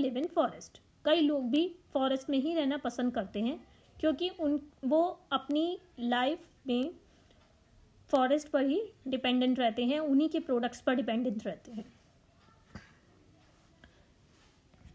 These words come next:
अब हम जानेंगे फॉरेस्ट लेयर्स के बारे में।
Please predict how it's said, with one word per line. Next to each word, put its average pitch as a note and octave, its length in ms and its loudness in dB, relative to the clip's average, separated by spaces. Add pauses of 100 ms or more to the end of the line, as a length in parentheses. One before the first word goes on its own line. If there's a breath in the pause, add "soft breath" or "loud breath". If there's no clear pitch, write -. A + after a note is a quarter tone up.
(1600)
अब D#4 120 4
हम D#4+ 140 4
जानेंगे C4 500 0
फॉरेस्ट C#4+ 480 -2
लेयर्स C4 420 -2
के C4 80 -6
बारे A3 240 -6
में। G#3+ 160 -8